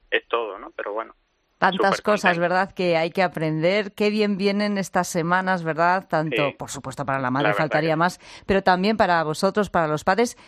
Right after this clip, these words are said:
Speaker 2: cuantas más mejor. Y tú fíjate que por un momento pensaste, pues a lo mejor tengo ocho, porque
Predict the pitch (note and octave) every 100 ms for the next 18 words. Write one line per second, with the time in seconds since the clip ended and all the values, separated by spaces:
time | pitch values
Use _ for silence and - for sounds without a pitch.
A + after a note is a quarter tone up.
0 | _ F#3 F3 F3+ E3 F#3 G3 G#3 G3+ E3
1 | - - - - - _ - C4 C4 F4
2 | F4 D#4+ D#4 D#4+ D4 D4 C#4+ C#4+ C#4 C#4
3 | C#4 B3+ A#3+ B3 A#3+ A#3 A#3+ C4+ - C4+
4 | A#3+ C4 C4+ G#3 E3 F#3 F#3+ G3